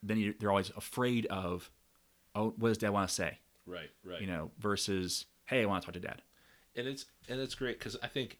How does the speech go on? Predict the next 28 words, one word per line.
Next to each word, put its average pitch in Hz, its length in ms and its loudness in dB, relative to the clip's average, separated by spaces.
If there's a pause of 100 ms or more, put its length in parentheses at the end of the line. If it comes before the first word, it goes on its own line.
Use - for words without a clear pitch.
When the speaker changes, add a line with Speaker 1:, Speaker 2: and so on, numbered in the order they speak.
Speaker 2:
again, 92 440 -6
there's 104 200 -6
not 123 160 -4
just - 180 -12
porn 95 320 -6
on 85 120 -8
the 82 100 -10
internet, 80 380 -10 (600)
and, 90 640 -4 (220)
but 101 140 -6
there's 95 180 -4
bad 98 320 -4
conversations. 92 720 -8 (320)
There's, 120 360 -2 (760)
there's 104 240 -6
things 117 300 -6
that 98 240 0
are 90 80 -2
just, - 580 -6 (180)
if 98 140 -4
we 104 160 -2
have 117 260 -2
too 127 200 -2
much 113 240 -2
of 156 100 0
it, - 220 -10 (640)
it 101 140 -8
just 143 260 -2